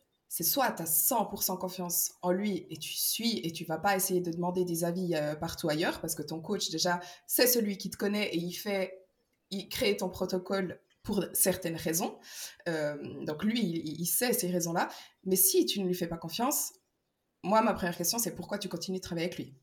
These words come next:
Parce que tu dois pouvoir faire confiance à mille pour cent en ton coach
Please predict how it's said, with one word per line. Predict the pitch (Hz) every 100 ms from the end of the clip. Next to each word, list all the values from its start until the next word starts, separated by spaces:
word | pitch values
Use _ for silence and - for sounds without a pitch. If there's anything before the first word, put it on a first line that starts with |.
| -
Parce | -
que | 165
tu | - 165
dois | 180 208 190
pouvoir | - 151 156
faire | 165
confiance | 165 165 190 185 -
à | 160 - -
mille | 185 208 226
pour | 220 175
cent | 170 156
en |
ton | 170 175
coach | 180 156 -